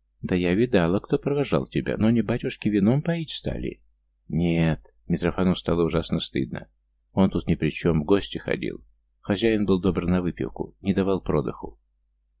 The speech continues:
"Семёнов, поди?" Митрофан поднял удивлённый взгляд на женщину. "Чего таращишься? Я всё знаю, и как дочь его из реки вытянул, знаю".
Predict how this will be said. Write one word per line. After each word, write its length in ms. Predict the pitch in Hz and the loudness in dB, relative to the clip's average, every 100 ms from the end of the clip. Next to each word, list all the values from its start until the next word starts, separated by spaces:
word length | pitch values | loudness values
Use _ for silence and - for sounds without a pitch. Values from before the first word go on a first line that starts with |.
| _ _ _ _ _ _ _ | _ _ _ _ _ _ _
"Семёнов, 600 | - - 71 80 147 170 | -8 -2 0 2 2 2
поди?" 420 | 170 127 71 - _ _ _ _ _ _ | 0 0 -4 -10 _ _ _ _ _ _
Митрофан 540 | - 85 85 - 101 101 | -4 -2 -2 -2 0 2
поднял 340 | 92 87 90 | 2 4 2
удивлённый 580 | 98 80 78 82 123 123 | 0 0 2 2 2 0
взгляд 340 | 107 85 98 - | -4 -2 -2 0
на 100 | 92 | 0
женщину. 680 | 80 76 71 - 64 62 - _ _ _ _ - | 2 2 2 -2 -6 -6 -10 _ _ _ _ 0
"Чего 200 | 104 87 | 2 4
таращишься? 840 | 82 78 78 - - - 113 - | 2 0 0 -4 -10 -8 -8 -8
Я 180 | - 76 | -2 -2
всё 180 | - 78 | 0 -2
знаю, 400 | 69 73 90 107 | 0 -2 0 0
и 120 | - | 0
как 180 | 107 85 | -2 2
дочь 260 | 90 110 | 2 2
его 120 | 123 123 | 2 2
из 80 | |
реки 260 | 117 117 123 | 0 0 2
вытянул, 340 | 117 117 117 85 | 2 2 0 0
знаю". 500 | 90 98 107 110 | 2 2 0 -10